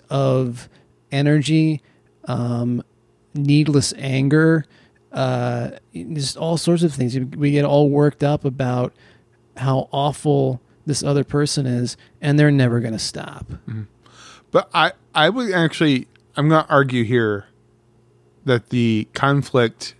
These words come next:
Speaker 2: of this episode is not, doesn't come from Brent. He's not the antagonist here. That's actually Eleanor and Michael.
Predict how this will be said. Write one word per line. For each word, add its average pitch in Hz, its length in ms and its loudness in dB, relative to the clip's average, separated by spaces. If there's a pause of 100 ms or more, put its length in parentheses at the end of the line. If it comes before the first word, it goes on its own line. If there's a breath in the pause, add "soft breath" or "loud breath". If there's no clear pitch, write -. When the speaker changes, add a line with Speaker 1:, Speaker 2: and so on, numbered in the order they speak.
(360)
Speaker 2:
of 110 140 -4
this 113 280 -2
episode 110 600 -2 (1080)
is 120 240 0
not, 139 380 2
doesn't 131 300 0
come 120 240 -2
from 107 240 -4
Brent. 104 520 -2 (720 soft breath)
He's 123 240 -4
not 135 220 2
the 127 120 2
antagonist 104 800 -2
here. - 280 -10 (800 soft breath)
That's 110 320 0
actually 127 640 2
Eleanor 113 720 0 (680)
and 110 200 -4
Michael. 101 540 -8